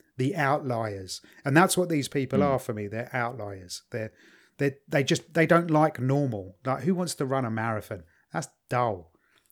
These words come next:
Speaker 1: Well, it's not. I ran a half marathon this year. It's really fucking hard. I mean, it's really
Speaker 2: Yeah, it's
Speaker 1: hard.
Speaker 2: hard.
Speaker 1: Yeah,
Speaker 2: It's,
Speaker 1: yeah.
Speaker 2: it's difficult.
Speaker 1: So, yeah, no, I,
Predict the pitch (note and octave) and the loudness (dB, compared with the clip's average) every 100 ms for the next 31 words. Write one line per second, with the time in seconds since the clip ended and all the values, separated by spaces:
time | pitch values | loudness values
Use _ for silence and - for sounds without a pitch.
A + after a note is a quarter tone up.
0 | _ C#3 D#3 D3 C#3+ A#2+ A2+ A#2+ C3+ B2 | _ -4 -4 0 2 2 2 -2 0 0
1 | G#2 A#2+ - A#2+ A2+ - G#2+ G#2 - G#2+ | 0 -2 0 -2 -2 -4 -8 -6 -6 -6
2 | G2+ - _ - _ C3+ B2+ A#2 G#2+ B2+ | -8 -12 _ -20 _ -2 2 2 0 -4
3 | A2+ A2+ G#2 G#2+ F#2+ - _ _ _ C#3+ | -4 -4 -4 -6 -8 -14 _ _ _ 0
4 | C3 C3 B2+ B2+ C#3 C3+ C#3 A#2 G2 F2 | 2 2 0 4 8 8 8 6 4 2
5 | F#2 G#2+ A#2 A2 G#2+ G2+ - F2 D#2+ D#2+ | -4 -2 -2 -2 -4 -8 -10 -10 -10 -14
6 | - _ _ _ - E3 F3 F#3+ F3+ F3 | -16 _ _ _ 0 2 8 8 10 10
7 | E3 | 10